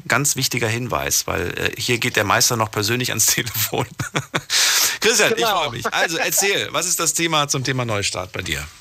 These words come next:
Speaker 2: Ja, ich würde gerne, äh, an dem Punkt starten. Gut, ich sag immer, ich bin froh, wo ich jetzt bin, mit der Frau und alles, wie es gekommen ist, aber ich würde halt gerne an dem Punkt starten,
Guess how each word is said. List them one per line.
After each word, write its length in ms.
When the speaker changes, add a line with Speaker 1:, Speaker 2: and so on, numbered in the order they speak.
Speaker 2:
Ja, 360
ich 200
würde 240
gerne, 960
äh, 1040
an 120
dem 160
Punkt 220
starten. 260
Gut, 140
ich 100
sag 220
immer, 280
ich 80
bin 100
froh, 280
wo 80
ich 120
jetzt 280
bin, 420
mit 140
der 120
Frau 360
und 120
alles, 320
wie 60
es 40
gekommen 420
ist, 100
aber 140
ich 100
würde 160
halt 140
gerne 160
an 40
dem 160
Punkt 220
starten, 480